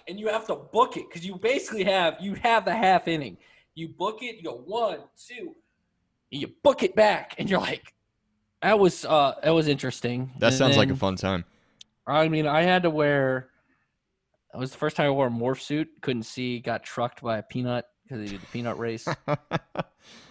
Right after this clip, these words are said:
Speaker 1: Uh, what
Speaker 2: Is there
Speaker 1: else
Speaker 2: a
Speaker 1: have I
Speaker 2: video of
Speaker 1: done?
Speaker 2: that somewhere?
Speaker 1: I was, uh, I was the Chick-fil-A cow a couple of times. That was hot. Like, summer, summer nights, and you, I'm like,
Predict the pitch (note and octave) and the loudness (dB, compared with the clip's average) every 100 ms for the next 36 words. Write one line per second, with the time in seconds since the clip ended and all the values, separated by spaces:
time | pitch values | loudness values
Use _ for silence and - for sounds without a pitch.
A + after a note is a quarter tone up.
0 | _ _ - A2 A#2 A2+ B2+ D#3 C#3+ A2+ | _ _ -10 -6 -4 -2 4 6 6 4
1 | G2+ A2+ G#2+ A#2+ - B2+ B2+ C3+ _ _ | 4 4 4 2 0 -4 -4 -6 _ _
2 | _ _ _ _ _ - C#3+ D#3+ E3 D#3+ | _ _ _ _ _ -2 4 6 6 6
3 | D#3 E3+ G#3 G#3+ - A3+ A#3 A#3 A3 - | 6 6 4 4 2 0 4 6 6 4
4 | F3+ G3+ D#3 C3+ B2 A#2+ A#2+ B2 B2+ C#3+ | 6 8 6 2 0 -2 -2 -2 -2 -4
5 | - C3 F3 F#3+ - - C#3 C#3 F2 - | -4 2 4 4 2 2 2 2 0 -6
6 | A#2 A#2+ _ - - - E3 F#3 E3 - | -10 -10 _ -20 -14 -2 0 0 -2 0
7 | E3 E3 D#3 E3 E3 G2+ C3 B2 D3 D3 | 0 2 2 0 -2 -8 -6 -2 0 0
8 | C3 - | -4 -12